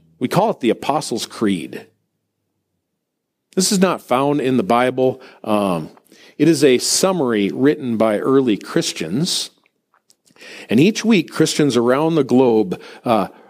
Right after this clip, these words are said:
confess this. They, they, you can read it with me if you like.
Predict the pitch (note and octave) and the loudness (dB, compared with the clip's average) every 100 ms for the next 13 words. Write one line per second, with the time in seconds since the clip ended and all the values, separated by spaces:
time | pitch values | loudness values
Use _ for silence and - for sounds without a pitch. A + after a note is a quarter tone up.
0 | _ - B2 - E3 F3 - F2 E2+ - | _ -4 -4 0 -2 -2 -6 -2 -2 0
1 | - A#2+ - - - _ B2+ G2+ - _ | 2 0 -2 -16 -20 _ 0 0 -8 _
2 | _ G3 B3 D3+ C#3+ C#3 A#2+ D3 A#2 G#2+ | _ 2 2 4 4 4 4 2 0 -2
3 | F#2 G#2 G2 A#2 C3 - - | 0 2 2 2 -2 -6 -20